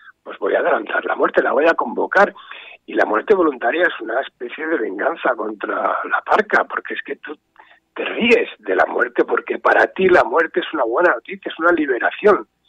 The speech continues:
Claro, ¿en qué situación tienes que estar para que sea una liberación? Esa es la otra parte. Pero una vez que lo has afrontado, pues la muerte para ti es algo que estás esperando y tú la convocas cuando tú quieres.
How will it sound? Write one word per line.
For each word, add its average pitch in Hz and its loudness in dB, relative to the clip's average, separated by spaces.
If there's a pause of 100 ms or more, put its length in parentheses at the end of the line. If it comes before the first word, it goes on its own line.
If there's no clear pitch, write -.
(100)
Claro, 113 -2
¿en - -8
qué - -6
situación 180 2
tienes 170 0
que 165 -2
estar 180 -4
para 170 0
que - -6
sea 135 -4
una 117 -6
liberación? - 0 (180)
Esa - -14
es - -12
la 135 -2
otra - -6
parte. 202 -2 (380)
Pero 147 -8
una 151 0
vez 202 2
que 202 -4
lo 175 4
has 165 -4
afrontado, 156 -2 (640)
pues - -14
la - -10
muerte - -10
para 151 -2
ti 170 -2
es 180 -2
algo 175 0
que 165 -2
estás - -6
esperando 151 0
y 180 -2
tú 175 0
la 170 6
convocas 156 2
cuando - -4
tú - -14
quieres. - -2